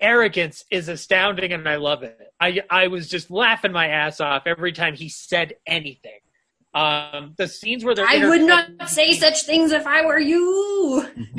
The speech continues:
Speaker 1: <laughs> The scenes where they're intercutting between what's happening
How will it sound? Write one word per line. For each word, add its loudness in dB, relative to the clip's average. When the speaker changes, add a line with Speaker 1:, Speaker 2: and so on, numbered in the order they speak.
Speaker 1:
<laughs> 4
The -8
scenes -8
where -4
they're 2
intercutting -4
between -8
what's -2
happening -4